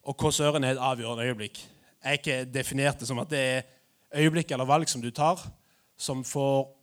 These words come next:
store konsekvenser, altså viktige ting, viktige valg du tar, som får store konsekvenser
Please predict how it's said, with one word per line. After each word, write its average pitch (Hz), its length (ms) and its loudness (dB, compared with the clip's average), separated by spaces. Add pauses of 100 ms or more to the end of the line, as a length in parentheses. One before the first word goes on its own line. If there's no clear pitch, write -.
store 160 460 4
konsekvenser, 110 540 -6
altså 104 180 -8
viktige 113 380 -10
ting, 104 300 -8
viktige 113 360 -12
valg 107 160 -10
du 107 80 -12
tar, 113 160 -6
som 123 100 -10
får 120 120 -8
store 151 260 -2
konsekvenser 117 600 -6